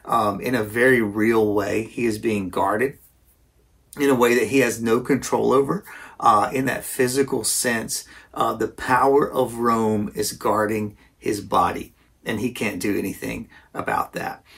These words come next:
But in the midst of that, he's writing to us, and he's saying, um, just as the power of Rome is guarding his body, he's challenging us,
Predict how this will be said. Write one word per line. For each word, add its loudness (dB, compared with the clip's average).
But 0
in 2
the 2
midst 0
of 0
that, -2
he's -6
writing 0
to -6
us, -4
and -6
he's -4
saying, -2
um, 0
just 0
as -2
the -2
power 2
of -2
Rome 0
is -8
guarding 0
his 0
body, 0
he's -4
challenging -2
us, 0